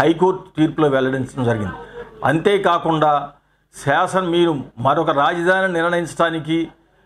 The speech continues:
లేదా మరొక రాజధాని మేము ఏర్పాటు చేసామనుకో, అమరావతి కాకుండా మరొక రాజధాని నిర్ణయించేదానికి మీకు శాసనాధికారం లేదు అనేటువంటి తీర్పును కూడా ఆంధ్రప్రదేశ్ హైకోర్టు ఇవ్వటం జరిగింది. అంటే ఈ శాసనసభ, సభకు కానీ,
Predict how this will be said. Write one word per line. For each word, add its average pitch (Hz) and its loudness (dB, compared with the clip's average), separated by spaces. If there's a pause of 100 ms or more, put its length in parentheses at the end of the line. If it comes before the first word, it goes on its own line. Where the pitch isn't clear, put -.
(140)
లేదా 180 2
మరొక 165 0
రాజధాని 170 2
మేము 170 0
ఏర్పాటు 160 0
చేసామనుకో, 160 0
అమరావతి 165 0
కాకుండా 160 0
మరొక 151 -2
రాజధాని 156 0
నిర్ణయించేదానికి 151 -2
మీకు 147 -4
శాసనాధికారం 156 0
లేదు 139 2 (500)
అనేటువంటి 147 0
తీర్పును 156 0
కూడా 147 2
ఆంధ్రప్రదేశ్ 139 -2
హైకోర్టు 139 -4
ఇవ్వటం 123 0
జరిగింది. 113 -4 (360)
అంటే 160 2
ఈ 165 2
శాసనసభ, 160 0 (340)
సభకు 147 -2
కానీ, 160 -2